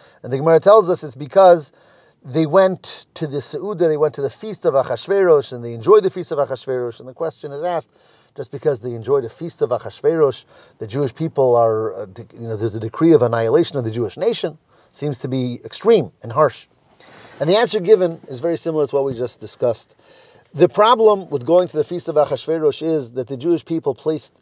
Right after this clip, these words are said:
their trust in an intermediary. They felt, "Yeah, of course there's God in heaven, of course there's Hashem, but our existence down here and our safety and our security and our sustenance comes through an Achashverosh, comes through a Persian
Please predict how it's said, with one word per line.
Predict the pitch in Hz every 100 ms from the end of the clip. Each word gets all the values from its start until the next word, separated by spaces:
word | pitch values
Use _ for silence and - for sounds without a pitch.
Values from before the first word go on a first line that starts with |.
| 131
their | 135
trust | 120 - 220 - - -
in | 143
an | 131 131
intermediary. | 123 - 117 120 113 104 90 - _ _ _
They | -
felt, | 139 180 165
"Yeah, | 185 202
of | -
course | 226 -
there's | 185 147
God | 156 165
in | 151
heaven, | 143 202 170
of | 151 -
course | 175
there's | 160 143
Hashem, | 143 202 190 165 - - _
but | - 180
our | 254 254
existence | 202 202 - 196
down | 180 185
here | 175 262 226 185
and | 165
our | 156 156 156 151
safety | - 262 - -
and | 165
our | 151
security | - 143 269 269 185 156
and | 151
our | 147
sustenance | - 262 - 202 170
comes | - 180
through | 180 175
an |
Achashverosh, | 160 147 160 135 127 - _ _ _ _ _ -
comes | 196 185
through | 190 185 170
a | 156
Persian | 139 180 185 151 165 156